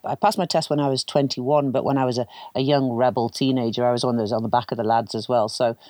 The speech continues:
uh, always been around bikes. My parents were into bikes and still are, actually. Um, and so it just seemed like the obvious choice to me.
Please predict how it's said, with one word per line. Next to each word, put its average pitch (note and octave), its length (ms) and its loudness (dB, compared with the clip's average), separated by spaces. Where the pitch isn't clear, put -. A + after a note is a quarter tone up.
uh, A#2+ 200 2
always E3+ 380 0
been B2+ 180 -2
around B2 280 0
bikes. A2 200 0
My D3+ 60 -4
parents E3 380 0
were B2+ 80 -2
into A#2 180 -2
bikes G#2+ 380 0
and B2 100 -4
still D#3 220 0
are, A#2+ 200 2
actually. G2 360 -6
Um, B2+ 520 0
and C#3+ 260 0
so C3+ 520 0
it C3 160 0
just F3+ 180 0
seemed F3 140 0
like C#3 80 0
the C#3 100 2
obvious C3+ 340 0
choice D#3+ 340 -2
to - 160 -10
me. G2+ 280 -10